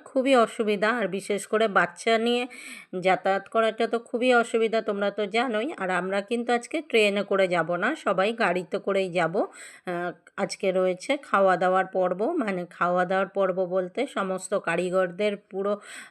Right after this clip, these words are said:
আহ, ফুল ফ্যামিলি থেকে আশেপাশে থেকে সবাইকে নিমন্ত্রণ করা হয় এই দিনটাতে। হুম, আর চলো দেখতে থাকো ভিডিওটা, আশা করি তোমাদের ভালো লাগবে। আর সারাদিন কি কি করছি সবটাই তোমাদের সাথে শেয়ার করছি।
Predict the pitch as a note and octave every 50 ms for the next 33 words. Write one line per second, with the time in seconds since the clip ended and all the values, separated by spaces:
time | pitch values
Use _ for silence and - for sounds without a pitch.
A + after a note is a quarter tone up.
0 | - G3 F#3+ F#3 F#3 F#3 F3+ - - A3+ A3 G#3 G#3 - - F#3 F3+ F#3 F#3 F3+
1 | F3+ F#3 F#3+ F#3+ G3 G3+ - - - G3+ F3 - - G#3+ G#3+ G3 E3+ E3+ - -
2 | G3 - F3 F3 E3+ - G3+ F#3 - - F3 - G#3 D4+ - - - E3 D#3 F3+
3 | F3+ F3+ E3+ F3 G3+ G#3+ A3+ A3+ G#3+ G#3 G#3 - - - - - - G3 F#3 F3+
4 | F#3 F#3 F#3 F#3 F#3 - G3+ G3 G3 G3 F#3+ - F#3 F#3 F#3 F#3+ F#3 G#3+ F#3+ F#3
5 | G3 F#3+ - - F3 F3 E3+ E3 F#3 F#3 F#3 F3+ - F3+ E3 E3 - G3 F#4 -
6 | - - - _ _ _ - F#3+ F3 F3 D#3+ - F3 F3+ F3+ - - G#3 F3+ E3+
7 | F3 F#3 F3+ F3 F#3 F3+ - - A3 G#3+ G3+ G3+ A3 - - G#3+ A3 A3+ - G#3+
8 | F#3 D#3 F#3 F#3 F3+ F3 E3+ G#3 F#3+ G3+ C4 A3 - - - G3 - - F3 F3+
9 | E3+ F#3 F3 F3 F3+ F3 G3 F#3 F#3+ G3 A3 A#3 A#3+ A#3 A3 G#3 F#3+ F3+ F#3 A3
10 | C#4 D#4 B3+ G3 G3 - - F#3 F3 E3+ E3 D#3+ E3+ F3+ F#3 F3+ - A3 A3 G#3+
11 | - C4+ B3+ B3 C4+ B3 A3+ G3+ - - - B3 C#4+ - - C#4 - - - -
12 | G3+ G#3 G#3 - A#3+ A#3 C4 C4 C4 C4+ C4 - - F#3 - - A3+ A#3+ - -
13 | - B3 A3+ F#3+ F#3 F3+ - - F#3 E3+ E3 - - F3+ F3